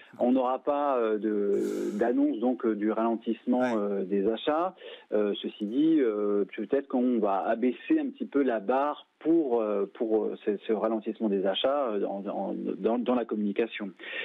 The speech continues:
Speaker 1: Alors, la difficulté pour une banque centrale qui utilise à plein ces deux leviers de politique monétaire, euh, il y a la politique de bilan, donc, euh, qui consiste à acheter massivement des titres, et puis, euh, la politique de taux, avec
Speaker 2: Hmm.
Speaker 1: actuellement une politique de, de taux zéro, c'est que quand, euh, la banque centrale devient moins accommodante, il faut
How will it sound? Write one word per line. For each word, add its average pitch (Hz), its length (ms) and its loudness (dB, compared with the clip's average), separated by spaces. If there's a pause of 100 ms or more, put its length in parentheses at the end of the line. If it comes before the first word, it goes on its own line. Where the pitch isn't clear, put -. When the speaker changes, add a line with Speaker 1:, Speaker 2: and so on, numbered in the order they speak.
(440)
Speaker 1:
Alors, 123 200 0
la 135 120 0
difficulté 190 640 0
pour 139 240 0
une 135 80 2
banque 139 180 0
centrale 156 400 -2
qui - 120 -8
utilise 139 340 2
à 151 100 0
plein 170 560 0
ces 131 60 0
deux 123 160 2
leviers 139 260 2
de 123 60 -12
politique 120 360 -2
monétaire, 123 540 2
euh, 110 100 0
il 104 60 0
y 95 40 0
a 98 40 -2
la 98 80 -2
politique 110 320 -4
de 107 80 2
bilan, 151 400 2
donc, 226 240 -4
euh, 185 180 -2
qui - 120 -18
consiste - 360 -6
à - 60 2
acheter 95 220 -2
massivement 98 440 -4
des 110 140 2
titres, - 280 -2
et 104 40 -2
puis, - 180 -2
euh, 95 120 2
la 104 160 0
politique 101 400 -2
de 110 100 2
taux, 131 420 2
avec - 180 -6
Speaker 2:
Hmm. 117 100 -8
Speaker 1:
actuellement 110 280 0
une 107 60 0
politique 104 360 -2
de, 101 200 0
de 98 140 -2
taux 110 180 0
zéro, 147 420 2 (520)
c'est 117 80 0
que 127 120 0
quand, 165 400 0
euh, 117 340 4
la 107 140 0
banque 113 200 -2
centrale 139 280 -2
devient 120 300 0
moins 151 280 2
accommodante, 135 640 -2
il 117 80 -6
faut 110 260 0